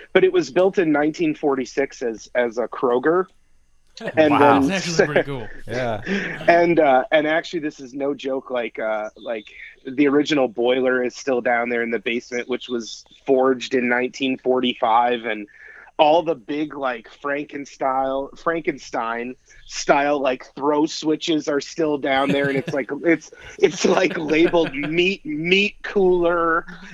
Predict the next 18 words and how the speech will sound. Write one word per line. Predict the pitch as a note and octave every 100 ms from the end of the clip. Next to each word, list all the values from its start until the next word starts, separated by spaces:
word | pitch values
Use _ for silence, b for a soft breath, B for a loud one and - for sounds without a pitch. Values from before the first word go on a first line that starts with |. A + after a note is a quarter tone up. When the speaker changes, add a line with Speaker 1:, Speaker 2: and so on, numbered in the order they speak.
| -
Speaker 1:
and, | F#3 G3 - -
like, | F#3+ F#3 E3+
all | F3+ G#3
this | F#3 A#2 G#2+
stuff. | E3+ F2
Speaker 3:
Jeez. | - - - - _ _ _ D#3+
Speaker 1:
And | E3
the | D#3
basement, | B2 E3+ A3+ - F#3 D3 -
the | D3+ D3
basement | B2 D#3 F#3 E3+ D#3
was, | C#3+ C#3 C3 A#2
uh, | C3+ B2 A#2+
the | B2+
slaughterhouse. | - C3 C3+ C3 A#2+ A#2 G#2+ - - - _
So | - E3+ D3+
they | D3+ D3+
would, | D3+ C#3 B2+